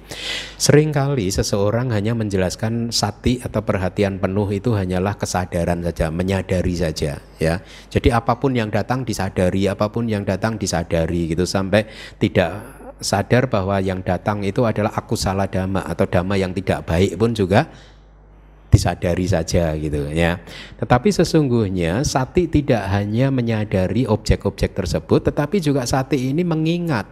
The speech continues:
mampu mengingat apa yang harus dikerjakan dan apa yang tidak harus dikerjakan. Ya.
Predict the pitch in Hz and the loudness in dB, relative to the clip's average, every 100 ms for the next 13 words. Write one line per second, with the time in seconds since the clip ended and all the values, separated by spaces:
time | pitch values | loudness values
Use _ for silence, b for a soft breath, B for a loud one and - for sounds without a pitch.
0 | - 123 131 135 135 135 175 180 156 135 | -14 -4 -2 -2 -2 2 2 2 -2 -2
1 | 123 135 175 B B B 143 131 175 165 | 0 -2 -2 B B B -6 -2 2 2
2 | 143 127 120 120 117 107 101 120 135 117 | 2 2 0 0 0 0 0 0 0 0
3 | 110 104 127 117 113 113 107 92 90 90 | -2 -2 -2 0 0 -2 0 0 0 0
4 | 87 87 - 76 76 73 - - - - | 0 0 0 0 -2 -4 -10 -18 -20 -20
5 | - - - - - - - - 82 78 | -20 -20 -20 -20 -20 -20 -20 0 2 2